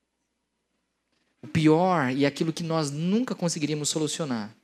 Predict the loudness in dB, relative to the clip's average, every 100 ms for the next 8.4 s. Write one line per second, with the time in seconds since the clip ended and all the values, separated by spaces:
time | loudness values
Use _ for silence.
0 | _ _ _ _ _ _ _ -20 -6 2
1 | 2 2 2 0 0 -2 -2 -2 -2 -4
2 | -10 -16 -18 _ _ _ _ _ _ _
3 | _ -6 -4 -2 -4 -4 -2 -2 -2 -4
4 | -4 -2 -2 -2 -8 -8 _ _ -6 -4
5 | -2 -2 -6 -8 -12 -14 _ _ _ _
6 | _ _ _ _ _ _ _ _ _ _
7 | _ _ _ _ _ _ _ -4 -2 0
8 | -4 -4 -6